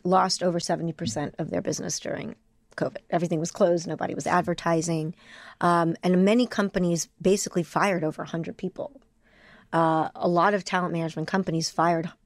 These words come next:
a hundred, two hundred people. We fired maybe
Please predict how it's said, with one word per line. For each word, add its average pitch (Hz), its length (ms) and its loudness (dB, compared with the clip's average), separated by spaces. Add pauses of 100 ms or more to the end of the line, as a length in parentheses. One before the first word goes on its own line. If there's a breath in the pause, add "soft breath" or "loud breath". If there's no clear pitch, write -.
(120)
a - 60 -14
hundred, 175 480 2
two 196 160 2
hundred 170 280 0
people. - 360 -2 (600 soft breath)
We 196 100 4
fired 202 400 2
maybe 165 280 -2